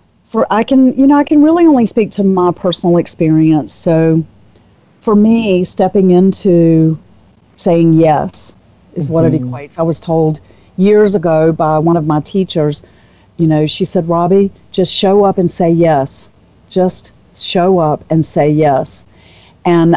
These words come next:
Speaker 1: I have been doing that now since that first sweat lodge. So I have found myself in so many different, um, ceremonies and experiences and learning, you know, just paying attention to other medicine people, people who have been doing this for years and years.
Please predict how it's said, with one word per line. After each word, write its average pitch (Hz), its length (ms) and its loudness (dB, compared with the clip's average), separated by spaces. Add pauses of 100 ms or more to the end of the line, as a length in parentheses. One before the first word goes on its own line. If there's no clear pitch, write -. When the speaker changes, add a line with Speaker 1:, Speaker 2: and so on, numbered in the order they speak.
Speaker 1:
I 170 160 0
have 175 260 -2
been 175 160 0
doing 190 360 2
that 147 180 0
now 156 200 2
since 151 300 -4
that 131 180 -2
first - 240 -6
sweat - 260 -4
lodge. 143 420 -10 (720)
So 175 420 0
I 208 140 -2
have 202 180 0
found 220 280 0
myself 175 640 0
in 175 420 0 (340)
so 220 300 -2
many 233 260 4
different, 190 680 0 (220)
um, 170 260 0
ceremonies 175 800 0
and 165 100 -2
experiences 202 960 0
and 170 220 -2
learning, 180 680 0
you 160 120 -6
know, 180 400 -2 (400)
just 202 380 -2 (360)
paying 226 380 0
attention 190 440 -4
to 185 140 -2
other 185 180 0
medicine 175 360 -2
people, 160 340 -10
people 202 360 -6
who 190 140 2
have 165 160 -2
been 170 140 -4
doing 170 300 -2
this 160 160 -4
for 170 120 -10
years 170 400 -4
and 165 140 -4
years. 160 460 -2